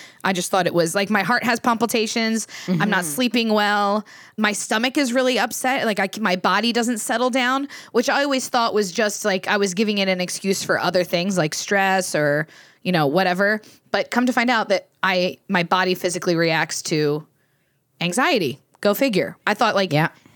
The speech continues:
Speaker 1: you know, we
Speaker 2: Mm.
Speaker 1: think that, like, society-wise, like, X, Y, and Z are signs of anxiety.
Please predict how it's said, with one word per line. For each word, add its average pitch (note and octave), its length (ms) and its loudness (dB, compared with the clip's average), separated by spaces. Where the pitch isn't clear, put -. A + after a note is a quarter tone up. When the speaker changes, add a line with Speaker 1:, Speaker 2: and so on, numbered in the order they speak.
Speaker 1:
you D4 120 2
know, E4+ 60 0
we E4 100 2
Speaker 2:
Mm. E4+ 60 -2
Speaker 1:
think G4+ 240 -2
that, D#4 140 2
like, B3 180 0
society-wise, A3+ 800 0
like, G3 200 -4
X, A#3 220 -2
Y, A#3 140 0
and G#3+ 140 -4
Z G#3+ 260 0
are F#3 280 0
signs G3+ 300 -4
of F3 80 -4
anxiety. C3+ 580 -4